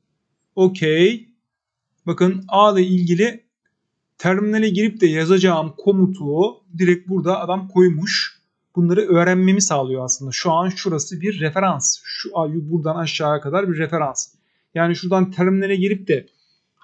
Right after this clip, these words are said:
I F config, İngilizce klavye, config enter ba-, yaptığım zaman gördüğünüz gibi yazacağım şey.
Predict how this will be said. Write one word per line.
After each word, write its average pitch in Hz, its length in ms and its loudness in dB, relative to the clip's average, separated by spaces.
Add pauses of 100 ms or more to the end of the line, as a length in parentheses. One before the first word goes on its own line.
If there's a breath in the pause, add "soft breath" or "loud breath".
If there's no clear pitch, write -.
(220)
I 190 240 6
F - 60 -12 (280)
config, 190 480 2 (760)
İngilizce 170 440 0
klavye, 170 800 -2
config 175 680 -4
enter 190 320 0
ba-, 160 240 -2
yaptığım 160 360 -6
zaman 151 260 -4
gördüğünüz 156 440 -4
gibi 143 160 -4
yazacağım 143 480 -2
şey. 214 340 -2